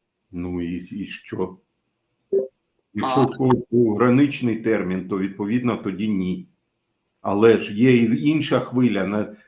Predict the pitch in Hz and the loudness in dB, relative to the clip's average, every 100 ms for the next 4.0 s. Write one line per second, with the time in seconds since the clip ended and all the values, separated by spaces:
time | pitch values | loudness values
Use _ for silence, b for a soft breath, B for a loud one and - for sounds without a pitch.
0 | B 92 127 131 127 - 127 - 110 - | B 0 2 4 0 -2 -2 -2 -10 -4
1 | 127 113 113 139 123 131 117 123 - 147 | 0 0 0 -2 -2 -2 0 -2 -2 -2
2 | 143 - 117 110 123 117 - 139 123 127 | -2 -2 -2 -2 0 -2 0 0 2 2
3 | 147 160 147 - - 101 127 117 82 | 4 2 2 -10 -8 0 0 0 -4